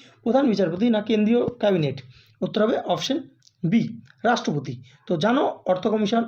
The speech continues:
দুশো আশি নম্বর আর্টিকেল অনুযায়ী রাষ্ট্রপতি কিন্তু এই, আম, যে অর্থ কমিশন গঠন করেন এবং অর্থ কমিশনের সভাপতিকেও কিন্তু নিয়োগ করেন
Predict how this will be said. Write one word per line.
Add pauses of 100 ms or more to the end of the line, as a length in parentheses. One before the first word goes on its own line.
দুশো
আশি
নম্বর
আর্টিকেল
অনুযায়ী (280)
রাষ্ট্রপতি (280)
কিন্তু (180)
এই, (160)
আম,
যে
অর্থ
কমিশন
গঠন
করেন
এবং (360)
অর্থ
কমিশনের (240)
সভাপতিকেও
কিন্তু
নিয়োগ
করেন